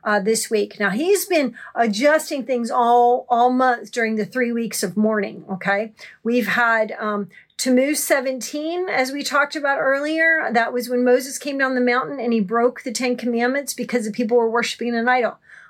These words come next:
We know that between the straits, which ends on Tisha B'Av,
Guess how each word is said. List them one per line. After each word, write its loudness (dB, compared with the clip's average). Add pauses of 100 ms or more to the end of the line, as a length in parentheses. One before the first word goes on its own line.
We 4
know 6
that 0
between -4
the -4
straits, -2 (320)
which 2 (100)
ends 4
on 2
Tisha -2
B'Av, 2